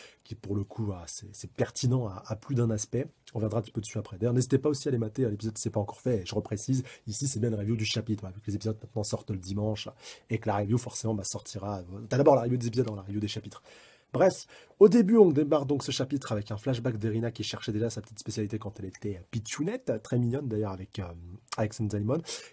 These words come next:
qui lui disait, bon, à l'époque, euh, « Non, ce n'est pas ta spécialité », on comprendra un petit peu mieux après pourquoi. Et on retourne justement dans, dans la foulée au présent où tout le monde est un petit peu choqué par la demande de Shokugeki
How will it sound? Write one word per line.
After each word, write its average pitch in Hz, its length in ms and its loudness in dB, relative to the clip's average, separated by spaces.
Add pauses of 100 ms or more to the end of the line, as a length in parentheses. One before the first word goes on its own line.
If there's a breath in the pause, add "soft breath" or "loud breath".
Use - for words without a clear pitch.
qui 110 100 -6
lui 101 60 -4
disait, 101 300 2
bon, 95 260 -2
à 92 60 -10
l'époque, 110 320 -4
euh, « 92 80 -6
Non, 131 180 4
ce - 140 -4
n'est 113 60 4
pas 147 140 10
ta 127 120 2
spécialité », 113 580 0
on 101 60 -8
comprendra 107 340 0
un 110 40 4
petit - 100 -6
peu 107 100 -2
mieux 107 120 0
après 101 200 -6
pourquoi. - 380 2 (600 loud breath)
Et 233 140 12
on 202 100 6
retourne 170 440 4
justement 117 440 0
dans, 98 200 -6
dans 104 120 -2
la 107 60 4
foulée 110 280 -2
au 104 60 0
présent 113 300 -2
où 113 80 2
tout 131 180 -2
le 139 100 6
monde 135 220 6
est - 60 -6
un 101 40 -4
petit - 140 -14
peu 117 120 0
choqué 127 400 0
par 104 260 -4
la 135 140 2
demande 120 360 0
de 101 80 -6
Shokugeki 104 640 -8